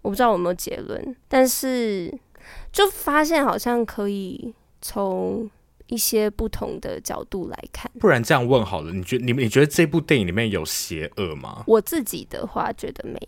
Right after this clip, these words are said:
Speaker 1: 有。
Speaker 2: 那你就是邪恶根本不存在。
Speaker 1: 对，因为，因为
Speaker 2: <laughs> 对，
Speaker 1: 可能，
Speaker 2: 为什么？
Speaker 1: 可能是因为我在，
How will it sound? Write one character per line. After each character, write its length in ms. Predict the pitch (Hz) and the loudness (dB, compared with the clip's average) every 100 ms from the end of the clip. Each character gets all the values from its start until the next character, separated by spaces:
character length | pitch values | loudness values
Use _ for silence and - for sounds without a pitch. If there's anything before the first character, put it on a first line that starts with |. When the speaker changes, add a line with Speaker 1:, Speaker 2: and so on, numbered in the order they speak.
| - | -14
Speaker 1:
有。 100 | - - | -14 -4
Speaker 2:
那 120 | 131 117 | 0 0
你 80 | |
就 140 | 87 98 | 0 -2
是 140 | - | 0
邪 300 | - - 85 | -2 -2 -4
恶 140 | 73 95 | -4 -2
根 120 | 98 | -2
本 100 | 85 | 0
不 100 | 95 | -2
存 280 | - 71 69 | -4 -8 -10
在。 200 | - - - | -12 -10 -2
Speaker 1:
对， 240 | 247 262 | 4 4
因 540 | 240 311 - - 349 403 | 4 -2 -12 -12 2 2
为， 80 | - - | 2 4
因 480 | 453 440 - - 370 | 4 4 -2 4 4
为 40 | |
Speaker 2:
<laughs> 20 | |
对， 160 | - - | 6 4
Speaker 1:
可 60 | |
能， 120 | 285 277 | 6 6
Speaker 2:
为 60 | |
什 60 | 269 | 8
么？ 60 | |
Speaker 1:
可 40 | 277 | 6
能 100 | 262 | 6
是 100 | 381 | 6
因 80 | 392 | 8
为 80 | |
我 140 | 285 190 | 8 8
在， 240 | 269 277 | 6 4